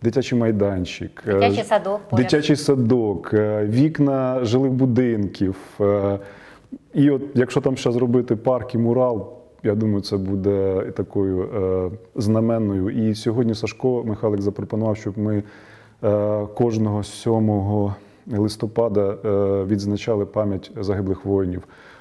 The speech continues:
Speaker 1: А то в нас їх уже, е, близько трьох десятків. І тому вічна пам'ять хлопцям.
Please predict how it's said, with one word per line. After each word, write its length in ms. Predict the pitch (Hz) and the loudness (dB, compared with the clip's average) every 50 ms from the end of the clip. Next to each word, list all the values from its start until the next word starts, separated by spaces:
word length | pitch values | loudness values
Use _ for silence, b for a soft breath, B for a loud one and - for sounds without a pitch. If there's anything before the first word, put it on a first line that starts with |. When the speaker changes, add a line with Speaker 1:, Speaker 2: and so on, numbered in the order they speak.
| B B - | B B -6
Speaker 1:
А 80 | 98 | -6
то 180 | 80 - 104 92 | -4 -2 -2 0
в 40 | 95 | 0
нас 240 | 98 101 101 - - | 0 -2 -2 -4 -4
їх 160 | 101 - - | -6 -6 -6
уже, 440 | 101 90 92 95 101 98 98 98 - - | -8 -6 -2 -2 0 0 0 -2 -4 -4
е, 180 | 98 95 95 92 | -4 -4 -4 -2
близько 320 | 90 101 95 - - 104 | -2 -4 -4 -4 -6 -8
трьох 200 | - - 98 92 | -6 -6 -6 -6
десятків. 600 | 87 92 - - - 90 90 - - - - 135 - - - - - | -6 -8 -10 -8 -8 -8 -8 -10 -14 -20 -20 -20 -20 -20 -20 -20 -16
І 400 | - - 95 95 95 95 98 - 104 - | -12 -10 -8 -8 -8 -8 -10 -12 -12 -14
тому 440 | - 98 98 98 101 101 101 98 B B B B B B B B | -12 -10 -8 -8 -6 -6 -8 -8 B B B B B B B B
вічна 220 | 107 101 - 110 | -2 -2 -2 -4
пам'ять 320 | 98 - 107 101 101 95 - | -2 -2 -2 -2 -2 -6 -6
хлопцям. 640 | - 120 120 120 117 - - - 98 95 92 90 | -2 0 0 0 -2 -6 -12 -10 -8 -8 -8 -8